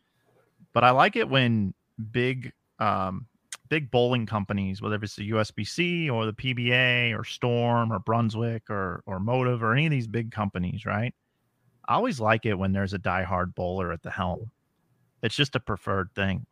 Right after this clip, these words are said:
for me, right? I just, I just like that. And there's been a lot of people who've sat in your chair that not, haven't necessarily been big time bowlers.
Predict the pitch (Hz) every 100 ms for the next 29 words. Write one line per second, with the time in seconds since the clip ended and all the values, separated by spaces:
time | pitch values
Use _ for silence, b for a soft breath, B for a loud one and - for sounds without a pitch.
0 | _ - 95 90 - _ 104 101 113 -
1 | 107 104 107 - 101 104 101 98 110 -
2 | 87 87 - 110 131 165 185 147 107 101
3 | 117 117 151 107 - 104 104 101 92 -
4 | 113 135 104 92 - _ _ _ _ -
5 | 110 107 110 104 120 113 104 98 113 98
6 | 92 90 87 95 95 85 95 90 117 131
7 | 92 -